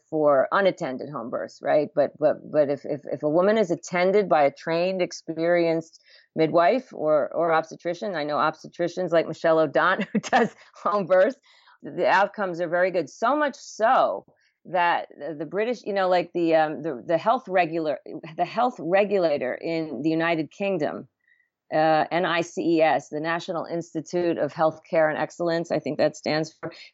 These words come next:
they came out with, um, urging out of hospital birth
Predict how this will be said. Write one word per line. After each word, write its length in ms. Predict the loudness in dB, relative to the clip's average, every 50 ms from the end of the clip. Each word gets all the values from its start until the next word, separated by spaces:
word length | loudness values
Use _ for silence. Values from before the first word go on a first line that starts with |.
| _
they 160 | 2 2 2 2
came 380 | -2 -2 0 2 2 2 2
out 340 | 0 2 2 2 0 0 -2
with, 420 | -6 -4 0 2 2 2 2 0 -2 _ _ _ -4 0
um, 380 | 0 2 2 2 0 -2 -4 -8 -2 0
urging 560 | 2 2 2 0 -2 -4 -6 -6 -10 -14 -20 _ _ _ _ _ _ _
out 140 | -2 -2 -2
of 100 | -2 -6
hospital 480 | -6 -4 -4 -4 -6 -8 -10 -8 -8 -6
birth 360 | -4 -2 -2 -2 -2 -4 -8